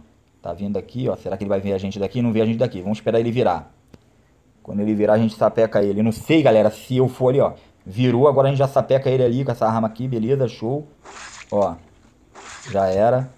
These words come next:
Toma. Mais uma já era, já levamos de ralo. Partimos no meio aqui, galera, top.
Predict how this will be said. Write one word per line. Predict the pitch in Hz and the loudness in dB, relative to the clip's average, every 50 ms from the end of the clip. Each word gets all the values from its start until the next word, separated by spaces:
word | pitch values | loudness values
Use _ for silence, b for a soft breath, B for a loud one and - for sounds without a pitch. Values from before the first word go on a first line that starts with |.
| _ _ _ _ _ _ _ _ - | _ _ _ _ _ _ _ _ -4
Toma. | - 98 107 120 127 131 135 139 139 135 - - - - - - _ _ _ - | -2 0 2 2 2 2 2 0 -2 -4 -10 -16 -20 -20 -20 -20 _ _ _ -2
Mais | 117 135 135 127 123 | 2 4 4 4 2
uma | 151 156 151 | 2 2 4
já | 143 151 | 6 6
era, | 120 107 107 | 6 6 4
já | 110 | 4
levamos | 117 120 123 131 135 | 2 2 2 2 2
de | 127 127 | 2 2
ralo. | 113 101 92 80 82 85 - - _ _ - - | 2 2 2 0 -2 -8 -14 -18 _ _ -6 -4
Partimos | 104 107 - - - 151 147 | -4 -4 -4 -6 -6 -4 -2
no | 143 135 | 0 2
meio | 139 143 135 | 4 4 4
aqui, | 123 - - 143 | 2 2 0 2
galera, | 143 135 120 107 98 98 | 4 4 4 4 2 2
top. | - - 107 113 131 131 - - 147 143 | 0 2 4 4 4 4 0 -8 -10 -10